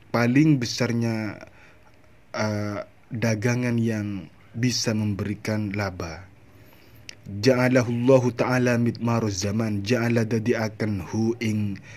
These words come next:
Sya'ban, Allahu sinten Allah Ta'ala, mitmaruz zaman ing lapangane zaman. Allah telah menjadikan bulan Sya'ban ini merupakan, uh, patokan atau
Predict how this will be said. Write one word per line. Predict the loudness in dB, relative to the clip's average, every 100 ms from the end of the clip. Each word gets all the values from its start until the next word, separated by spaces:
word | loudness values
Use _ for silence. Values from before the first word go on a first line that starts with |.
| -18
Sya'ban, | -8 -4 -2 -2 -2 0 0 -4
Allahu | -4 -4 0 0 -2 -4
sinten | -4 -4 -4 -4
Allah | -2 -4 -4 -6
Ta'ala, | -6 -4 -2 0 -2 -4 -14 -20 -20 -18 2
mitmaruz | 4 6 6 6 6 4 2
zaman | 2 4 2 2 0
ing | 0 2 2
lapangane | 0 0 -2 -2 -2 -2 0 0
zaman. | 0 -2 -2 -4 -10 -14 -16 -20 -20 -20 -20 -20 -20 -20 -20 -20 -16 -4
Allah | 2 6 6
telah | 6 4 4
menjadikan | 4 4 4 4 4 4
bulan | 4 2
Sya'ban | 0 -2 -2 0
ini | 2 2
merupakan, | 2 2 2 0 0 4 4 4 0 -4 -18 -20 -20 -20 -20 -20 -8 0
uh, | 0 2 0 -2 -2
patokan | 0 2 0 0 2 2 0
atau | -4 -2 0 0 0